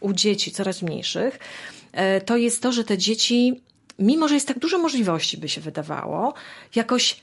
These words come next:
nie mają gdzie tej energii i czasami też tej złości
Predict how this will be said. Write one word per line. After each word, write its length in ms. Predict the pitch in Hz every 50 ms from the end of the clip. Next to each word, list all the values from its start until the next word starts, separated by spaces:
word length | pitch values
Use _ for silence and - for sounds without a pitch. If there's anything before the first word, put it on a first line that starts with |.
| _ -
nie 220 | 202 202 214 214
mają 540 | 208 214 220 240 269 294 294 285 277 262 220
gdzie 500 | 202 202 170 - 208 214 220 226 240 233 233
tej 180 | - 220 220 - -
energii 600 | 196 202 208 202 175 170 165 156 - 233 - -
i 40 | 208
czasami 360 | - 185 - 190 190 233 247
też 140 | 320 311 -
tej 160 | - 359 359
złości 640 | 370 370 359 311 220 240 240 - - - 147 -